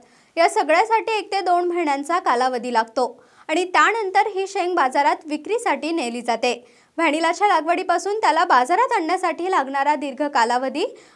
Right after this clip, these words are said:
आणि उत्पादन घेण्यासाठी करावे लागणारे परिश्रम यासारख्या विविध कारणांनी व्हॅनिला अत्यंत महाग विकले जाते. भारताव्यतिरिक्त इतर देशांमध्येही व्हॅनिलाची मागणी जास्त आहे, त्यामुळे व्हॅनिलाची निर्यात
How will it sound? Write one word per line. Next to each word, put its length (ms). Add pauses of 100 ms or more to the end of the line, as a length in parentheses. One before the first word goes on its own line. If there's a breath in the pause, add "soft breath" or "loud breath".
आणि 160
उत्पादन 520
घेण्यासाठी 480
करावे 420
लागणारे 380
परिश्रम 520 (420 loud breath)
यासारख्या 640
विविध 280
कारणांनी 600
व्हॅनिला 440 (100)
अत्यंत 500 (100)
महाग 340
विकले 340
जाते. 340 (460 soft breath)
भारताव्यतिरिक्त 920 (140)
इतर 280
देशांमध्येही 720
व्हॅनिलाची 540
मागणी 380
जास्त 360
आहे, 320 (480 soft breath)
त्यामुळे 260
व्हॅनिलाची 640
निर्यात 240